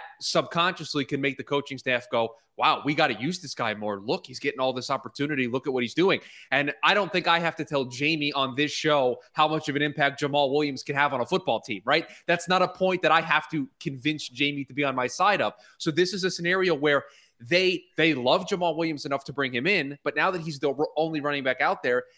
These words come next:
they could fall even more in love with him. And so when Swift does come back, it could be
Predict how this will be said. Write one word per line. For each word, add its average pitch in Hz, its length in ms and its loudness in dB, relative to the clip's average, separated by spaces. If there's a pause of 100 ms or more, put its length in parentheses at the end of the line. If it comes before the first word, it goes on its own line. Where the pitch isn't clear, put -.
(140)
they 165 140 2
could 180 200 -6
fall 170 360 0
even 143 320 -8
more 196 320 4
in 147 160 -4
love 127 240 -2
with 127 160 -6
him. 135 260 -6
And 139 140 -10
so 151 160 -4
when 135 180 -6
Swift 160 420 -8
does 143 220 -2
come 131 220 -6
back, 170 340 2
it 156 200 -4
could 127 220 -10
be 143 320 -4